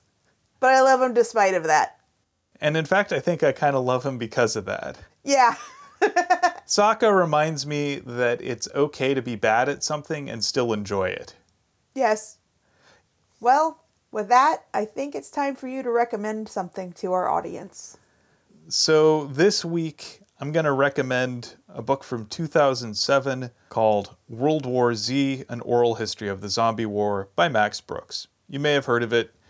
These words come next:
Speaker 2: It was turned into a movie a few years back. The movie's not very good, but that's not really what we're talking about.
Speaker 1: Yeah. Also, the movie has nothing to do with the book other than the name.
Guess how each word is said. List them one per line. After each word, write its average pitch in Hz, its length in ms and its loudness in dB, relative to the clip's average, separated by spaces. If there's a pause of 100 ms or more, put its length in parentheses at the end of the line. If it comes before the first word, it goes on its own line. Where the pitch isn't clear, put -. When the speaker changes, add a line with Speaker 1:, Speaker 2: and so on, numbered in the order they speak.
(160)
Speaker 2:
It - 60 -6
was 131 140 2
turned 131 240 2
into 117 260 -2
a 113 60 -2
movie 113 320 -2
a 107 60 2
few 113 160 -8
years 104 300 -6
back. 98 440 -2 (420)
The - 80 -8
movie's 143 360 0
not 127 180 2
very 113 220 2
good, 95 380 -4 (280)
but 135 140 2
that's 123 240 2
not 117 180 0
really 107 220 0
what 101 160 -4
we're 104 80 -10
talking - 340 -8
about. - 320 -14 (440)
Speaker 1:
Yeah. 240 500 2 (220)
Also, 294 460 0
the 233 120 -6
movie 254 320 -4
has 233 200 2
nothing 233 300 -4
to 214 80 -12
do 240 160 -6
with 226 120 -2
the 220 60 -20
book 302 380 -4
other 220 220 -2
than 208 200 -6
the 202 60 -10
name. 233 220 -10